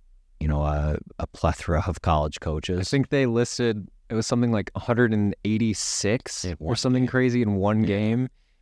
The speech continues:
Speaker 2: And the, the, the atmosphere at really all of the games was, was really incredible.
Speaker 1: Yeah.
Speaker 2: Um, they, the way they set up their best of and uncommitted games, it's usually on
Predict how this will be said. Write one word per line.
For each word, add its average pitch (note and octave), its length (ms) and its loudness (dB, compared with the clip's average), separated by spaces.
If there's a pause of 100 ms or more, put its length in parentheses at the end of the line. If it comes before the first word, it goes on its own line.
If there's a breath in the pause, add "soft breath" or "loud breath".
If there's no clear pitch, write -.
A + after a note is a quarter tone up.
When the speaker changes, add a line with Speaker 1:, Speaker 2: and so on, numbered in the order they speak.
Speaker 2:
And G#2+ 400 0 (360)
the, G#2+ 180 0
the, F#2+ 220 -2 (160)
the A2 160 0
atmosphere B2+ 520 2
at F#2+ 60 -2
really A2+ 180 2
all G#2+ 240 4
of F#2 80 -2
the F#2+ 80 -2
games F#2+ 320 0
was, F#2+ 320 -4
was G2 160 -2
really G#2 200 2
incredible. F#2+ 680 -2
Speaker 1:
Yeah. F#2+ 240 -2
Speaker 2:
Um, F#2+ 180 -2
they, G#2+ 380 0 (400)
the A2+ 80 -4
way C3 120 4
they C3+ 140 4
set A#2+ 260 2
up A#2 200 4
their A2+ 180 4
best G#2+ 340 2
of G#2 260 4
and G2+ 100 2
uncommitted G2+ 520 0
games, G2 380 2
it's F#2 160 -6
usually G#2+ 440 2
on G2 560 0